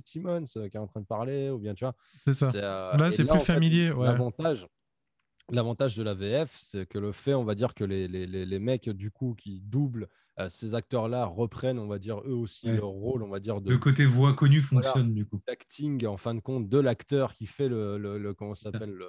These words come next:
Speaker 1: le,
Speaker 3: Oh là
Speaker 1: la
Speaker 3: là, c'est
Speaker 1: voix.
Speaker 3: Spock.
Speaker 1: Là, là, c'est ça. Bah, tu dis, « Ah ouais, putain, c'est Adrien Antoine. » Euh, c'est, ah
Speaker 2: Mais,
Speaker 1: oui, effectivement.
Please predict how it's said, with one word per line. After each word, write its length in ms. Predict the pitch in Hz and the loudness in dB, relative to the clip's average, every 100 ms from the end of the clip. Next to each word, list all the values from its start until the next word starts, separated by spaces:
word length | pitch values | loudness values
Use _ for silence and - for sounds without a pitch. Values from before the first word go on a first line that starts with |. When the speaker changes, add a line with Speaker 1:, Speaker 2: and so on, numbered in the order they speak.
| 98 | -6
Speaker 1:
le, 80 | 113 | 0
Speaker 3:
Oh 40 | 156 | 2
là 60 | |
Speaker 1:
la 60 | 156 | 4
Speaker 3:
là, 100 | 170 | 2
c'est 120 | - | 2
Speaker 1:
voix. 60 | 139 | 2
Speaker 3:
Spock. 340 | 160 147 - _ _ _ - | 2 -2 -4 _ _ _ -2
Speaker 1:
Là, 80 | 139 | 0
là, 120 | 156 | 0
c'est 160 | 131 | -2
ça. 300 | 110 147 147 | -6 -4 -4
Bah, 100 | 107 | -6
tu 140 | 110 104 | -10 -6
dis, « 80 | 151 | -4
Ah 140 | 220 | 0
ouais, 140 | 254 240 | -2 -2
putain, 300 | 196 214 190 | -6 -6 -4
c'est 120 | - | -2
Adrien 240 | 120 123 127 | -2 0 -2
Antoine. » 340 | 135 170 175 | -2 -2 -4
Euh, 560 | 127 113 107 107 107 113 | -4 -6 -8 -8 -8 -10
c'est, 160 | - 110 | -10 -8
ah 360 | 107 101 101 139 | -8 -8 -4 4
Speaker 2:
Mais, 120 | 135 | 4
Speaker 1:
oui, 140 | 135 | 4
effectivement. 360 | 107 117 - | -2 -10 -16